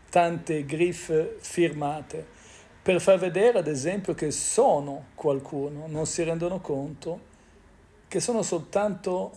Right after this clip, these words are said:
dei poveracci, che sono soltanto mentalmente insignificanti. Il potere ti vuole generare dei bisogni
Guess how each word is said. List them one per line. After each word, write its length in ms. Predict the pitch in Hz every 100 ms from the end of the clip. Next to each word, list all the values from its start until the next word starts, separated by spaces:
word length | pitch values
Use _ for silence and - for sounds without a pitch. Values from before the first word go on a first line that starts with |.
| -
dei 300 | 175 156 165
poveracci, 960 | 165 165 170 185 151 143 - 170 151 -
che 120 | -
sono 240 | - 202
soltanto 1040 | 175 165 143 - 165 160 160 - 175 185 - - - - -
mentalmente 920 | 156 175 170 160 147 147 156 170 160
insignificanti. 1000 | 170 147 175 156 160 165 156 139 135 135 - -
Il 120 | - 139
potere 600 | 185 - 202 220 220 196
ti 120 | 151
vuole 340 | 147 151 147
generare 640 | 139 151 151 156 151 147 139
dei 160 | 139
bisogni 680 | 139 147 143 131 131 139 147